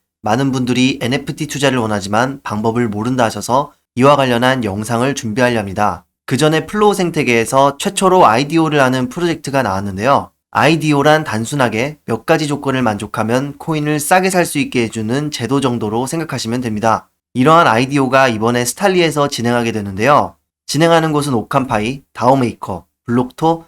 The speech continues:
세 곳으로 하며 각각 조건도 다르고 복잡하니 블록토에서 진행하는 아이디오를 참여해 보려고 합니다. 여러분들의 시간을 위해 세 줄 요약을 하자면 첫 번째, 준비 금액은 최대 사백삼십만 원,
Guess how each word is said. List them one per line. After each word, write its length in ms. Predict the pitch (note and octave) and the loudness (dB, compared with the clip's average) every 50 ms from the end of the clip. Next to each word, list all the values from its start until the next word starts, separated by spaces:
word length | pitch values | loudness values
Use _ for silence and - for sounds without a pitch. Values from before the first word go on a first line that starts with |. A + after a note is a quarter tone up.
| _ - | _ -10
세 140 | - G3+ | -6 -4
곳으로 340 | F#3+ G3+ F#3+ E3 D#3 A#2+ A#2 | -2 -2 -2 0 0 2 2
하며 360 | G#2 G2+ G#2+ A#2+ A2 F#2 - - _ _ _ _ | 2 2 0 0 -2 -2 -4 -8 _ _ _ _
각각 380 | - C3+ B2+ - - D#3 D#3 D#3 | -4 -4 -2 2 2 2 2 2
조건도 480 | - C#3+ B2 - - E3 D#3+ D#3 D3+ | 0 -6 -4 -2 -2 -2 0 0 0
다르고 460 | B2+ C3+ B2+ B2 B2 A2+ C3 C3 B2+ B2 | 2 2 2 2 0 0 -2 -2 -2 -4
복잡하니 720 | - G#2 - - C3 B2+ - B2 A2 G#2+ A2 B2+ C3+ - _ _ _ _ _ | -6 -8 -6 -4 -4 -4 -4 -4 -6 -4 -6 -6 -8 -10 _ _ _ _ _
블록토에서 600 | - C3 D#3 E3 E3 - F3 E3 D#3+ - D3+ C#3+ | 2 2 2 2 2 2 0 0 2 2 0 -2
진행하는 640 | - C3+ B2 B2+ B2 A#2+ A#2 A#2+ C3 C#3 C#3+ C#3 C#3 | 0 0 0 0 2 2 2 2 2 0 -2 -2 -4
아이디오를 500 | - G#2+ A2 B2+ A#2+ C3 C3 C3 C3+ C3+ | -2 0 0 0 0 -2 -2 -2 -2 -2
참여해 380 | B2+ - D#3+ F3 F3+ F3 E3 D#3 | -4 -4 -2 0 2 2 2 2
보려고 260 | C#3 C3+ B2 A2 G2+ | 0 0 -2 -2 -2
합니다. 460 | G2+ F#2+ F#2+ F#2 G#2+ G#2+ G2 F2 - _ _ _ _ _ - | -4 -6 -4 -2 -2 -2 -2 -2 -6 _ _ _ _ _ 0
여러분들의 500 | C3 C#3 F3 E3 F3+ F3 E3+ E3+ E3 E3 | 2 4 4 4 4 4 4 4 4 2
시간을 440 | E3 - F#3+ G3 F#3+ F#3 E3+ C3+ | 2 2 2 2 2 2 2 2
위해 340 | B2 A#2 A#2 A2 G#2+ A2+ B2 C3 | 0 0 0 0 -2 -4 -6 -8
세 180 | - - F3+ F3 | -6 -4 -2 -2
줄 200 | E3+ E3+ E3 D3 | 0 0 0 2
요약을 280 | C3 A#2+ A2+ A2+ A2+ | 2 2 2 0 0
하자면 500 | A2 G2+ G#2+ G#2 G#2+ B2 C#3+ D#3+ D#3+ - _ _ _ _ _ _ - | -2 -2 -2 -2 0 0 0 -2 -4 -8 _ _ _ _ _ _ -8
첫 140 | - F3+ | -4 0
번째, 420 | F#3 F#3+ F3 - C3+ B2 C3 C#3+ - _ | 2 2 2 2 0 -2 -2 -4 -8 _
준비 320 | _ - - C#3 C#3 D3+ D3+ | _ -4 -2 2 2 2 2
금액은 480 | C#3 C#3 C3 C3 B2+ - D3+ D#3 D#3+ | 2 2 2 2 2 2 0 0 -2
최대 240 | D#3 - F3 E3 E3+ | -4 -6 -2 0 0
사백삼십만 760 | E3 - - A2 G2+ B2+ B2+ - F3+ F#3 F3 F#3 F3 C3+ A2+ | 0 0 0 -2 -2 -2 -2 -2 -4 -4 -2 0 0 0 0
원, 180 | G#2 F#2 A#2+ - | 0 -2 -8 -12